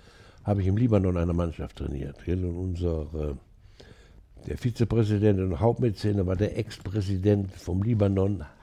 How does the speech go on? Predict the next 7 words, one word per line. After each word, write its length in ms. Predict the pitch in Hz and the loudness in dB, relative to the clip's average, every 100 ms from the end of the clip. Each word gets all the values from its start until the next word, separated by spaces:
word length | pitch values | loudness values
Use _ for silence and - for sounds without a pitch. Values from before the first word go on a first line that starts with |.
| - | 0
Hariri, 840 | 95 101 107 131 117 90 85 69 - _ _ _ - - - - - - | 4 4 6 8 6 4 0 -4 -12 _ _ _ -20 -20 -20 -20 -20 -10
hieß 280 | 95 90 - | -4 -4 -6
der, 140 | 73 | -8
gell? 260 | 73 92 107 - - - - - - - - - - - | -4 -4 -4 -8 -20 -20 -20 -20 -20 -20 -20 -20 -20 -14
Und 200 | 87 87 | -10 -2
der 160 | 92 | 0
wurde, 560 | 104 117 110 104 101 92 | 2 0 0 2 2 2